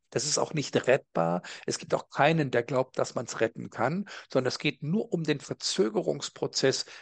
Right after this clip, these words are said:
bis es kracht. Und wenn dieser Punkt aber erreicht ist, wo man nicht mehr zurück kann, dann kann man sagen, "Okay, jetzt die ganz große Party",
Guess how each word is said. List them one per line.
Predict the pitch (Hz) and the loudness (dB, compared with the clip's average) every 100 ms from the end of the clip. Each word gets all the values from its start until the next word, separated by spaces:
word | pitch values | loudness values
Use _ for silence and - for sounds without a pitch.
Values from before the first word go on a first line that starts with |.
| _ | _
bis | - 170 - | 0 0 2
es | 131 - | 2 0
kracht. | - - - - - - - - | -2 -6 -8 -14 -16 -16 -18 0
Und | 123 123 - | 0 0 -14
wenn | - 123 | 2 2
dieser | 143 180 143 | 4 4 4
Punkt | - 262 180 | 0 -4 0
aber | 143 | 2
erreicht | 139 117 123 208 - | 4 2 2 2 -2
ist, | 165 - | -10 -8
wo | 127 | -4
man | 117 120 | -4 0
nicht | 208 - 208 | -2 0 -2
mehr | 175 | 0
zurück | - 143 156 | 0 -2 -4
kann, | - 175 120 90 _ - - - - | 2 2 2 -8 _ -20 -20 -18 2
dann | 131 | 2
kann | 139 165 | 4 2
man | 160 | 2
sagen, | 143 139 143 | 4 2 2
"Okay, | 147 - 113 | -2 2 0
jetzt | 113 160 - | 4 4 4
die | 151 | 0
ganz | 147 208 - | 2 2 -4
große | - 131 - | -4 -4 -4
Party", | - - 113 - 190 | -6 -2 -2 -2 -6